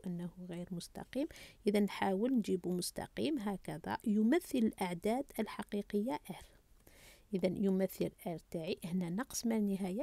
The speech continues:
إلى زائد ما النهاية. طبعًا المنتصف تاعو هو العدد صفر. وش راح ندير؟ أول خطوة راح أضع العدد تاعي ثلاثة. أين يقع؟ نقسمه إلى وحدات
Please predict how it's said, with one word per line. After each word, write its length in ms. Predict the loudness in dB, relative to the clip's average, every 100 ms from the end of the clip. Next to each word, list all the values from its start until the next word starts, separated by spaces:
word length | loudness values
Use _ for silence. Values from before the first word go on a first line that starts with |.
| -2
إلى 160 | -2 0
زائد 260 | 0 0
ما 120 | -2
النهاية. 460 | -2 -8 -10 -18 -20 -8
طبعًا 200 | -6 -2
المنتصف 580 | 0 2 0 -2 -6 -8 -6
تاعو 260 | -4 -2 0
هو 220 | 2 2
العدد 360 | 2 0 -2 0
صفر. 440 | 0 0 -2 -16 -20 -20 -20 -20 -20 -2
وش 160 | 2 6
راح 160 | 6 6
ندير؟ 300 | 2 -4 -14 -20 -12 8
أول 480 | 8 8 2 2 2
خطوة 500 | 2 0 0 0 0 0
راح 200 | -2 4
أضع 280 | 4 6 4 4 2
العدد 540 | 4 2 4 0 0 -20 -4
تاعي 320 | 0 4 2 0 2
ثلاثة. 420 | 2 2 -2 -8 2
أين 160 | 4 4
يقع؟ 420 | 2 0 -2 -4 -2
نقسمه 440 | -4 0 2 4 4
إلى 160 | 2 2
وحدات 600 | 0 -2 -4 -2 -4